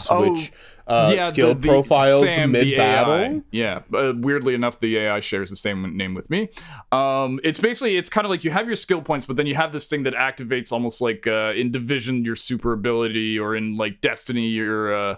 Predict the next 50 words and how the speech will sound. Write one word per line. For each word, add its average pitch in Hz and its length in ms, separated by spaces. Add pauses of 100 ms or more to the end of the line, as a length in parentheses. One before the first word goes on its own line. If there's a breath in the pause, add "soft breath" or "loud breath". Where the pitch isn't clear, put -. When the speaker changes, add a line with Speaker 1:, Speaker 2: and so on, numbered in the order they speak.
(540 soft breath)
Speaker 1:
s-, - 440
like, 123 440
I 123 120
guess 123 240
your 113 100
subclass 131 600
super, 135 240
like, 127 120
you 120 80
kind 143 260
of, 127 100
it 147 60
kind 160 160
of 147 80
says, 139 240
"Oh, 143 140
you 120 100
know 127 100
what, 123 200
since - 520 (100)
I'm, 135 320
you're 160 120
gonna 151 140
focus 127 240
on 120 140
these 143 180
skills 131 280
or 123 40
whatever, 120 240
you've 117 140
unlocked 117 420
this." 170 300 (420 soft breath)
So - 120
you 196 40
can 185 80
switch 226 260
to 160 100
that, 156 280
but 131 100
then 156 80
you 156 60
can 156 80
switch - 260
back 139 180
to - 80
something 143 240
else. 135 100
Like, 160 100
it's 160 160
basically, 220 680